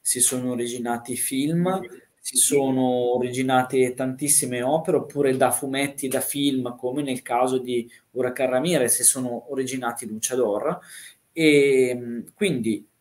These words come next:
abbiamo capito che lucha libre e mondo pop in generale, comunque di cultura popolare, eh, vanno estremamente a braccetto. Per forza di cose anche la musica,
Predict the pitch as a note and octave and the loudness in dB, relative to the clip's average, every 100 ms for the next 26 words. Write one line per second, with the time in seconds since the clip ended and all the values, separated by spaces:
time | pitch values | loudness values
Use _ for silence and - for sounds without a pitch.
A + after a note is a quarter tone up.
0 | _ C#3 D3 D3+ D3+ D3+ C#3 A#2 C3 C3+ | _ -2 0 0 0 0 0 -2 -2 0
1 | A#2+ D#3+ E3+ D#3+ D3 D3 A#2+ A#2 G#2 - | 2 2 2 0 0 0 2 0 0 -4
2 | - D#3 C#3 - C3+ D3 D3+ C#3 B2 B2 | -4 2 2 2 -2 0 0 2 0 0
3 | C#3+ C#3 - B2 A#2 A#2+ A2+ A2+ A#2 A2+ | 0 0 -2 -6 -4 -2 -2 -2 0 -2
4 | G#2+ A#2 A#2+ A2+ - A2+ A#2 - A#2 B2 | -4 -8 -10 -10 -4 -4 -4 -8 -8 -4
5 | B2 - - E3+ A#2 G2 G2+ - - - | -4 -6 -2 2 2 0 -4 -12 -20 -20
6 | _ _ D3 B2+ B2 A2+ A2 G#2+ G#2+ A2+ | _ _ 2 4 4 2 0 -2 -2 -4
7 | C3+ B2+ B2+ B2 B2+ B2+ - D#3 - C#3 | 0 0 0 -2 0 0 0 4 4 4
8 | A#2 A2+ A2+ A2+ G#2+ A2 - G#2 - - | -4 -4 -4 -6 -6 -6 -4 -6 -6 -14
9 | A2 D#3 D#3 F3+ F3+ G#3+ A3 - A2+ C#3 | -6 -4 0 0 0 -2 -2 -2 0 -2
10 | A#2 A#2 D#3 F3 D3 A#2+ A2 - C#3 | -4 -4 -4 -2 -4 -4 -6 -6 -8